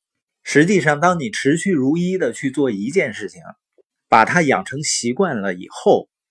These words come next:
你就已经成为了不同的人了。你也可以理解为呢，你跟周围的人看起来表面还是一样的，但是呢，你已经进化成为一个不同的人。就像毛毛虫一样，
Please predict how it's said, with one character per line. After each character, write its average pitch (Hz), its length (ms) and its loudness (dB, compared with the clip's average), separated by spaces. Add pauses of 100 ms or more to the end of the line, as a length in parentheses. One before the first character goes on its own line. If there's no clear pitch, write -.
你 110 180 -6
就 160 160 4
已 101 140 -2
经 147 180 -8
成 110 280 -8
为 110 120 -6
了 123 120 -8
不 - 240 -10
同 - 340 -16
的 123 100 -4
人 78 220 -8
了。 76 160 -20 (600)
你 151 100 4
也 185 100 12
可 156 160 2
以 160 80 8
理 131 220 2
解 107 160 6
为 87 180 4
呢， 110 220 0
你 98 180 -4
跟 151 200 2
周 175 180 4
围 135 160 4
的 139 100 0
人 113 220 -2
看 170 240 0
起 104 160 -10
来 90 200 -2
表 85 300 -4
面 135 260 -4
还 95 220 -4
是 104 140 -10
一 98 80 -8
样 107 240 -2
的， 76 160 -12 (560)
但 147 180 6
是 143 160 0
呢， 110 160 0
你 110 140 -6
已 143 160 -6
经 117 180 -6
进 131 240 -2
化 107 240 -4
成 101 220 -10
为 101 180 -2
一 104 100 -6
个 104 220 0 (300)
不 185 120 2
同 - 380 -10
的 127 140 0
人。 - 120 -10 (380)
就 190 140 6
像 165 180 2
毛 127 160 6
毛 165 140 4
虫 113 260 -6
一 131 40 -4
样， 87 180 -2